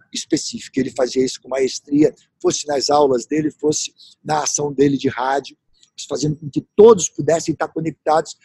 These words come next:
a atingir os seus objetivos e todos estavam ganhando dentro da grande ação que ele tava promovendo, né?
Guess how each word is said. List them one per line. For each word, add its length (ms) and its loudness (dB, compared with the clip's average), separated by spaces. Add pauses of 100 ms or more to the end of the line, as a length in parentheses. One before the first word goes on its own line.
(120)
a 160 0 (540)
atingir 560 6
os 140 2
seus 180 8
objetivos 560 4
e 80 -2
todos 300 6
estavam 280 2
ganhando 460 2 (300)
dentro 180 0
da 80 2
grande 260 0
ação 300 -6 (580)
que 220 0
ele 100 -2
tava 240 -6 (300)
promovendo, 680 2 (240)
né? 200 -8